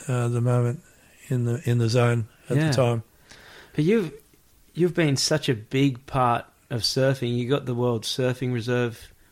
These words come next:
Speaker 2: put through here on the Gold Coast.
Speaker 1: Yeah.
Speaker 2: And then right now, you, you just showed me this event just before that, um, you're
Speaker 1: Global
Speaker 2: working
Speaker 1: Wave Conference, yeah, that's
Speaker 2: Yeah.
Speaker 1: coming up in February twenty twenty, and, uh, that might be the pinnacle for me, Aaron, I think. Um, the World Surfing Reserve,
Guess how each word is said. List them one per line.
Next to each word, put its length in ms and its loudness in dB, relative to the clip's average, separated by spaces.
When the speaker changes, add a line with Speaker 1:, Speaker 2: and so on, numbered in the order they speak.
Speaker 2:
put 180 -2
through 200 0
here 200 2
on 80 0
the 80 -4
Gold 280 0
Coast. 400 -6
Speaker 1:
Yeah. 320 6
Speaker 2:
And 100 0
then 200 4
right 260 2
now, 160 2
you, 320 0
you 100 -4
just 180 -2
showed 200 0
me 100 2
this 180 -2
event 300 -4
just 180 -8
before 380 -4
that, 260 -6
um, 360 -4
you're 140 -2
Speaker 1:
Global 300 8
Speaker 2:
working 60 10
Speaker 1:
Wave 180 8
Conference, 480 4
yeah, 200 6
that's 240 6
Speaker 2:
Yeah. 60 -4
Speaker 1:
coming 220 6
up 100 2
in 60 -4
February 400 2
twenty 320 2
twenty, 420 4
and, 160 0
uh, 320 8
that 160 8
might 140 8
be 120 6
the 120 6
pinnacle 440 6
for 200 6
me, 200 8
Aaron, 280 8
I 140 6
think. 500 0
Um, 400 4
the 120 4
World 220 8
Surfing 360 6
Reserve, 600 4